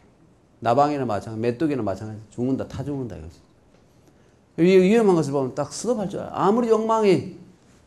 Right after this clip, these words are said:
충동을 질 하더라도, "하, 내가 이 어려움을,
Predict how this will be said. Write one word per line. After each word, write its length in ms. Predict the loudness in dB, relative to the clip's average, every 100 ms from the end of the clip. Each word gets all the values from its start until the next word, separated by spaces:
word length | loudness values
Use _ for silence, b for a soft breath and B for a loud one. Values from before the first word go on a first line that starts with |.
| _ _ _ _ -6
충동을 420 | 0 2 0 -2
질 140 | -6
하더라도, 640 | -8 -4 -2 2 2 2 -6 -20 _ _ _ _
"하, 420 | -14 -10 -10 -8 -2
내가 240 | -2 -4 -10 -10
이 140 | -6
어려움을, 560 | 0 2 2 0 -2